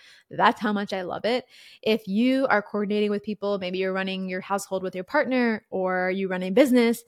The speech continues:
highly recommend transitioning to ClickUp because of how powerful it is, how customizable it is. It is the best thing in the world. Another side note, one of my friends, Courtney, is the C E O of We Are Systems Up, and they are the best team to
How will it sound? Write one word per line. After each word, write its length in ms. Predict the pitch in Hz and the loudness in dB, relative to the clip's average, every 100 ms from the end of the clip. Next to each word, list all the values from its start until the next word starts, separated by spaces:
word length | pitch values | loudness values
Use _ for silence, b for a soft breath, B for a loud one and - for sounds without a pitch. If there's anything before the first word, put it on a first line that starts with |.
| B B B | B B B
highly 540 | - 208 277 285 277 240 | -10 -2 2 2 4 4
recommend 760 | 208 220 226 202 190 196 190 | 4 2 2 2 0 -2 -4
transitioning 580 | - 196 190 185 208 196 | -6 -8 -6 -8 -6 -6
to 100 | 190 | -8
ClickUp 400 | - 190 202 214 208 | -12 -8 -2 -2 -4
because 340 | 190 208 202 - | -10 -6 -6 -4
of 160 | 190 - | -8 -8
how 580 | - - 208 208 233 | -18 -2 4 4 4
powerful 540 | 247 - 175 202 - 233 | 0 -4 -2 -2 -4 -4
it 120 | 233 | 0
is, 260 | 240 247 - _ | 0 0 -4 _
how 160 | 208 | -8
customizable 840 | - 208 185 175 185 247 240 240 | -6 -10 -10 -6 -4 -2 0 0
it 60 | 240 | 2
is. 320 | 240 247 - b b b b _ - | 0 0 -6 b b b b _ 0
It 100 | 240 | 0
is 80 | |
the 80 | 233 | 2
best 180 | 208 - | 0 0
thing 80 | 208 | -4
in 60 | |
the 60 | 190 | -4
world. 280 | 175 170 180 _ _ _ _ _ _ _ _ - | -6 -10 -14 _ _ _ _ _ _ _ _ -8
Another 280 | 208 208 233 | -2 4 4
side 240 | 247 - 165 | 4 -2 -6
note, 240 | - - B B - | -10 -10 B B -4
one 140 | 214 | 0
of 60 | 220 | 2
my 120 | 208 | 2
friends, 540 | 190 226 220 190 190 - | 2 4 4 2 -2 -4
Courtney, 540 | - 208 190 180 185 | -2 -2 0 -4 -2
is 200 | 185 180 | -2 -4
the 260 | 185 180 185 | -4 -2 -2
C 300 | - 190 185 | -2 0 2
E 40 | |
O 140 | 185 185 | 2 2
of 280 | 196 185 | 2 2
We 180 | 196 196 | 2 2
Are 140 | 196 202 | 2 0
Systems 420 | 233 - 226 220 | -2 0 0 0
Up, 260 | 240 277 - | 2 0 0
and 220 | 214 196 | -2 -2
they 140 | 202 202 | -2 0
are 160 | 202 | 0
the 160 | 190 185 | -2 -4
best 760 | 170 208 202 190 - - - | -4 4 4 4 -2 -12 -18
team 320 | - 226 208 202 | -6 -4 -2 -6
to 460 | - 208 185 185 | -6 -2 -2 -4